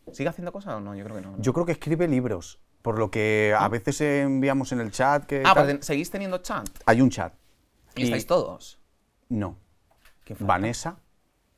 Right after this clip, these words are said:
Speaker 1: La del pelito rizado.
Speaker 2: Sí.
Speaker 1: Esa que fumaba más que un,
Speaker 2: Pero
Speaker 1: que
Speaker 2: era
Speaker 1: un
Speaker 2: muy buena
Speaker 1: camionero.
Speaker 2: también, ¿eh?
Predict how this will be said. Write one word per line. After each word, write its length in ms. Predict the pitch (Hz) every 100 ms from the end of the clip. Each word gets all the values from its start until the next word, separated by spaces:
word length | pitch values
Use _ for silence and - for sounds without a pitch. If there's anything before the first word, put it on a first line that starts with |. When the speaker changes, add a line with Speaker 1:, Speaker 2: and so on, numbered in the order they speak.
| _ _ _ - -
Speaker 1:
La 60 |
del 80 | 123
pelito 300 | 127 143 156
rizado. 420 | 147 - 147 117
Speaker 2:
Sí. 220 | 104 - 101
Speaker 1:
Esa 160 | 160
que 80 | 139
fumaba 260 | 151 143 135
más 120 | 135
que 80 | 143
un, 300 | 131 135 123
Speaker 2:
Pero 0 |
Speaker 1:
que 60 |
Speaker 2:
era 140 | 110 113
Speaker 1:
un 40 |
Speaker 2:
muy 20 | -
buena 80 | 139
Speaker 1:
camionero. 220 | 123 147
Speaker 2:
también, 280 | 98 90 87
¿eh? 100 | 120